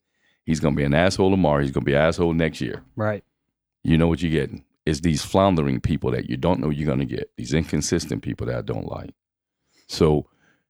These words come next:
Speaker 1: you consistently strive to give people respect, they will have no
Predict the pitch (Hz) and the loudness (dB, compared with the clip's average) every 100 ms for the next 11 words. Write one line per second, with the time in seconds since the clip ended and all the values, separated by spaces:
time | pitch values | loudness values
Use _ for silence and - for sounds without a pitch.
0 | - 82 - 95 117 - - 113 110 107 | -4 -2 0 2 2 2 2 6 6 4
1 | - - 101 92 92 - 80 92 90 - | 0 4 6 6 4 2 0 4 4 4
2 | - 78 80 - 82 80 - - 73 76 | 2 2 0 2 4 4 2 -2 0 2
3 | 78 73 80 87 | 2 2 4 4